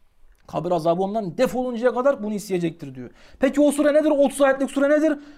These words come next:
وَهِيَ سُورَةُ تَبَارَكَ الَّذ۪ي بِيَدِهِ الْمُلْكُ. Bu işte Tebareke الَّذ۪ي بِيَدِهِ الْمُلْكُ suresidir diyor. Bu da Tirmizi'nin,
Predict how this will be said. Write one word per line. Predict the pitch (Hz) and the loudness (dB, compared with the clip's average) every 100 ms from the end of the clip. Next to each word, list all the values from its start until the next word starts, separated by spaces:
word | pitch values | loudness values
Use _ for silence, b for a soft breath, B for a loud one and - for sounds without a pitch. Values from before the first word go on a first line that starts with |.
| B | B
وَهِيَ | 160 196 233 226 | 2 2 2 2
سُورَةُ | 208 - 247 247 233 220 | 0 -2 -4 0 -2 -2
تَبَارَكَ | 214 208 233 240 214 208 | -2 0 4 4 2 -2
الَّذ۪ي | 208 196 208 202 190 | -4 -2 -4 -4 -6
بِيَدِهِ | 190 190 185 | -4 -4 -4
الْمُلْكُ. | 185 277 285 - B B B | 0 0 0 -6 B B B
Bu | 185 220 | -4 -4
işte | 180 233 | -2 -4
Tebareke | 170 165 196 175 | -2 0 0 0
الَّذ۪ي | 175 185 180 | -4 -4 -4
بِيَدِهِ | 165 170 175 | -4 -2 -2
الْمُلْكُ | 196 247 - _ - - _ | -2 -4 -8 _ -20 -20 _
suresidir | - 196 180 151 151 156 147 | -8 0 0 0 -4 -6 -4
diyor. | 190 233 180 | -2 -4 -2
Bu | 214 | 0
da | 196 247 247 b b - | 2 2 -4 b b -8
Tirmizi'nin, | 208 202 190 170 196 233 220 | -4 -2 -2 -2 -2 -4 -10